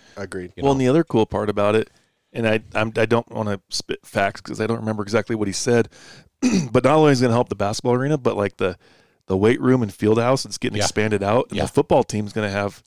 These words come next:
Speaker 3: I mean, there'll be a
Speaker 1: Turf.
Speaker 3: full infield.
Speaker 1: There's gonna be turf to play, like,
Speaker 3: Yeah.
Speaker 1: run stuff.
Speaker 3: And you
Speaker 1: So,
Speaker 3: think about the
Speaker 1: yeah.
Speaker 3: years that they had to go to Mount Si to practice because of the smoke taken
Speaker 2: Yep.
Speaker 3: care of. They get
Speaker 1: Right.
Speaker 3: to
Speaker 2: That's a good
Speaker 3: practice
Speaker 2: point.
Speaker 3: inside now.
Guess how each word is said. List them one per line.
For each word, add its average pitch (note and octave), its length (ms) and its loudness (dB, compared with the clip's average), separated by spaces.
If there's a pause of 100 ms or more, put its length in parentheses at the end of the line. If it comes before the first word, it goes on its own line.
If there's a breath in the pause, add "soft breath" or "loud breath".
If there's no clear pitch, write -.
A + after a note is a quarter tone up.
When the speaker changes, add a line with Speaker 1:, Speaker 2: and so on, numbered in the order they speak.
(300)
Speaker 3:
I - 80 -20
mean, B2 100 0
there'll - 140 4
be - 80 4
a - 20 8
Speaker 1:
Turf. A2 80 0
Speaker 3:
full A#2+ 260 2
infield. F#2 500 -2
Speaker 1:
There's G#2 160 -6
gonna A#2 120 -8
be G#2+ 140 -12
turf - 440 -10
to A2+ 100 -18
play, G2+ 320 -8 (320)
like, F2+ 200 -12
Speaker 3:
Yeah. D3 180 0 (460)
Speaker 1:
run G2 240 -8
stuff. - 500 -12
Speaker 3:
And A#2+ 80 -4
you B2+ 60 -4
Speaker 1:
So, B2 80 0
Speaker 3:
think D3+ 140 0
about C#3 340 0 (160)
the A2 100 -4
Speaker 1:
yeah. G#2+ 80 2
Speaker 3:
years C#3 220 6
that A#2 100 -2
they A2+ 120 2
had A#2+ 120 4
to G#2+ 60 -4
go A2 120 2
to G#2+ 80 2
Mount A2 220 -2
Si A#2+ 220 2
to A2+ 80 0
practice A#2+ 380 -4
because G2+ 280 -4
of G#2 40 -16
the G2+ 100 -4
smoke B2 360 0 (520)
taken G2+ 140 0
Speaker 2:
Yep. G#2+ 100 0
Speaker 3:
care G2 160 -4
of. - 160 -14 (260)
They A2+ 120 2
get A2+ 100 2
Speaker 1:
Right. - 60 0
Speaker 3:
to A2 40 0
Speaker 2:
That's - 0 -
a - 20 2
good A2 120 2
Speaker 3:
practice - 120 -6
Speaker 2:
point. A#3 160 2
Speaker 3:
inside A2 160 0
now. G2 160 -8